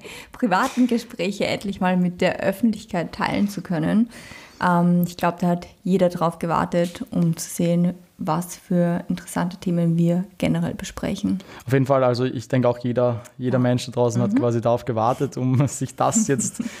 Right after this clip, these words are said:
Speaker 2: am Sonntag anhören zu können. Das, der Podcast wird nämlich immer am Sonntag released, dementsprechend hier auch, ja,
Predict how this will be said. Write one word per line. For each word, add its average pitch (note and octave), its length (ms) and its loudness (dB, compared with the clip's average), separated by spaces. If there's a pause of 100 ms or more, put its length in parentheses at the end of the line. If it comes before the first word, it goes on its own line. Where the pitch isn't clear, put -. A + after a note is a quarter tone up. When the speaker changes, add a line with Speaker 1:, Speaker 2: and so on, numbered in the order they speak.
(300)
Speaker 2:
am D3+ 400 2 (180)
Sonntag D3 720 2
anhören C3 320 4
zu A#2 100 0
können. B2 320 2 (520)
Das, - 260 -2
der A#2 60 0
Podcast - 340 -4
wird B2 80 2
nämlich A#2+ 180 2
immer B2+ 160 4
am A#2 120 4 (100)
Sonntag A#2+ 400 0
released, A#2 340 -2
dementsprechend A#2 480 -2
hier A#2+ 220 0
auch, - 140 -4 (220)
ja, A2+ 120 -4